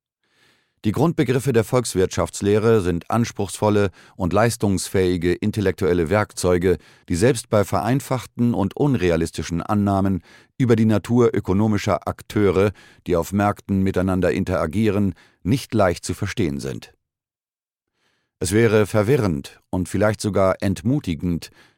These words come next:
diese Annahmen in Frage zu stellen. Es ist vernünftig, den Studenten zunächst einmal dabei zu helfen, sich die grundlegenden Werkzeuge dieses Fachgebiets anzueignen.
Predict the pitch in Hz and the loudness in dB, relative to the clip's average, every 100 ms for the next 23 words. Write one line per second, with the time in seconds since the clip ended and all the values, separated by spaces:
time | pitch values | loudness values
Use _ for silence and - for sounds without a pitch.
0 | _ 98 92 101 117 113 104 98 90 - | _ -2 0 2 2 2 2 2 -2 -2
1 | 92 - 110 87 65 73 - 73 65 58 | -6 -4 -2 -2 -6 -10 -8 -6 -8 -12
2 | _ _ _ _ _ _ _ _ _ _ | _ _ _ _ _ _ _ _ _ _
3 | 107 107 143 - 151 160 131 - 76 - | -2 0 -2 0 2 2 0 -2 -6 -4
4 | 78 69 - 85 107 - 107 92 95 113 | -8 -6 -4 0 0 0 -4 -2 0 0
5 | - 107 101 95 87 80 82 - 76 92 | 0 0 2 2 0 0 0 -2 -2 -2
6 | 101 - 104 - - - _ - 107 - | -2 -2 -4 -4 -12 -20 _ -4 -2 0
7 | 110 113 170 135 101 87 85 78 78 73 | 0 2 0 0 0 0 0 0 0 0
8 | 104 - - 98 92 90 82 76 78 - | -2 -2 -2 0 2 0 0 -2 -4 -4
9 | 113 - 90 80 87 - - 107 92 82 | -4 -4 -4 -4 -4 -6 -4 -4 -2 -2
10 | 78 73 82 71 | -4 -4 -6 -6